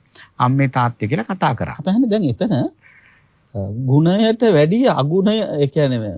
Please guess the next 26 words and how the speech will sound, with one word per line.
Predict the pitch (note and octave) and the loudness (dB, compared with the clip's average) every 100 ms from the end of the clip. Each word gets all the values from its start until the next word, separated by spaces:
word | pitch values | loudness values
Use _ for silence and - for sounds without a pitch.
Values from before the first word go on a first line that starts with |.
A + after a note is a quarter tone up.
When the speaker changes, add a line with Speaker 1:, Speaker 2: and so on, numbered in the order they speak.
| - - | -12 -6
Speaker 2:
අගුණය | A#2+ D#3+ E3 B2 | -2 0 2 2
නෙවෙයි. | B2+ B3 B3 F2+ _ _ _ - | 2 2 0 -2 _ _ _ -12
අ, | F#2+ G2 | -8 -6
මේ | G2 | -6
කියන්නේ | F#2+ G#2 G2 | -4 -4 -4
සතුටින් | G2 - G#2+ F3 F3 F#3+ F#3+ | -6 -8 -6 -4 -2 0 0
මහානදම් | F3+ E3+ F3+ F3 F3 F#3 | 0 -2 -2 -2 -4 -4
පුරපු | F3+ F#3+ F3+ | -4 -4 -4
නැති | E3+ D#3+ F3 | -4 -4 -6
කාලය | F#3 F3 G3+ C4+ D#4 E3+ A2 B2+ _ _ | -4 0 0 0 0 0 0 -4 _ _
අවුරුදු | - B2+ D3+ D#3+ D#3 C#3+ A#2 A2 | -4 -2 -2 -4 -4 -2 0 -2
හතළිස් | G#2+ G#2+ D3 D#3 - - | -4 -4 -4 -4 -8 -6
නවයයි | D#3+ E3 E3+ F3+ G#3+ G3 | -4 -2 -4 -4 -4 0
මාස | B2 A#2+ C3+ C#3+ | 0 0 -4 -4
එකොළහයි | D#3 D3+ C#3+ D3+ D#3 E3 G3+ B3 F#3+ | -2 -2 -4 -4 -4 -6 -6 -6 -6
සති | C#3+ C#3 C#3 _ | -6 -8 -10 _
තුනක්. | G3 C#4 G#2 - _ _ _ - - _ | -4 -2 -4 -10 _ _ _ -20 -20 _
එතකොට | - A#2 A#2 G#2+ F#2+ - F2+ | -12 -6 -4 -4 -6 -10 -14
සතුටින් | - A2 D3 F3+ F#3 | -8 -6 -4 -2 0
මහානදම් | F3+ F3 F3 F3 F3+ F3 | 0 0 -2 -2 -4 -6
පුරපු | F3+ F3+ E3+ | -6 -6 -6
කාලය | F#3 F#3+ G3+ A#3 B3 B2+ | -6 -6 -2 0 2 2
Speaker 1:
දවස් | A#2 A2+ B2+ - | 0 0 -2 -2
හතයි. | G#2+ - B2+ | -4 -4 -2
Speaker 2:
දවස් | C3+ E3 - | 0 -2 -2
හතයි. | C#3+ G3 B3 | -4 -2 0